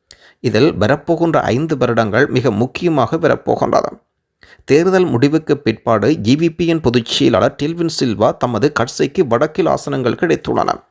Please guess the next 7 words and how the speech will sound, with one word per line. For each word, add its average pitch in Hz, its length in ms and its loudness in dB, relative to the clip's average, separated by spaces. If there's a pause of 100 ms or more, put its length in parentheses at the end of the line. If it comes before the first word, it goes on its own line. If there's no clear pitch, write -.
(520)
இனவாதத்தையும் 117 840 0
மக்கள் 117 360 0
நிராகரித்துள்ளனர் - 960 -2
என்று 139 200 -2
சொல்லியிருக்கின்றார். 131 840 0
இந்த 123 240 0
கருத்தில் 123 500 0